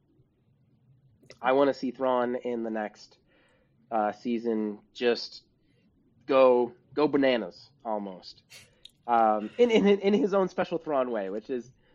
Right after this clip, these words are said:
you know, very cold and calculated and, uh, targeted, but, um, I wanna see, I wanna see him go bananas.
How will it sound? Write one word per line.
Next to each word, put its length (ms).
you 60
know, 100
very 240
cold 300
and 100
calculated 680
and, 260
uh, 180
targeted, 760
but, 280
um, 360
I 80
wanna 240
see, 440
I 40
wanna 160
see 100
him 100
go 120
bananas. 480